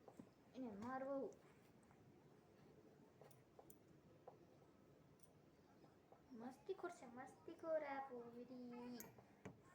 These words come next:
ક્યાં જવાનું? અત્યારે અમે આવ્યા છીએ મેદાન બાજુ.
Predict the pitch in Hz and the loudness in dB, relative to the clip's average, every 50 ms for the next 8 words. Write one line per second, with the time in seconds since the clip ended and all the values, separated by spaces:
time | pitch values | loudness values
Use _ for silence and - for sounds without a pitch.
0 | - - - - - - - - - - 466 494 508 539 571 - 640 640 539 440 | -14 -16 -16 -16 -16 -16 -16 -10 0 6 10 12 12 12 12 12 12 12 12 12
1 | - - - - - - - - - - - - - - - - - - - - | 12 12 4 -6 -10 -14 -14 -14 -16 -16 -14 -12 -10 -10 -10 -12 -12 -14 -14 -14
2 | - - - - - - - - - - - - - - - - - 226 - - | -14 -14 -14 -14 -14 -14 -14 -14 -14 -14 -14 -14 -14 -12 -8 -4 -2 0 2 6
3 | 339 359 403 359 294 277 311 - - 698 - - - - - 640 762 960 988 960 | 10 10 10 12 12 12 12 12 12 12 12 12 8 6 12 12 12 12 12 12
4 | - - - - - - - - - - - 320 302 277 - - - - - - | 12 8 0 -4 -10 -12 -8 -6 -4 -2 0 0 -2 -2 -4 -6 12 12 12 12
5 | - - - - - - - - - - - - - - - - - - - - | 12 12 12 12 4 4 8 12 12 12 12 12 12 12 12 12 -4 -12 -14 -10
6 | - 254 254 262 - - - 294 302 294 277 277 269 254 247 240 233 233 226 226 | -8 -6 -6 -6 0 8 12 12 12 12 12 12 12 12 12 10 8 8 6 6
7 | - - 233 226 226 220 240 247 254 262 262 269 262 247 277 | 6 6 8 8 8 8 8 10 10 10 10 10 8 8 6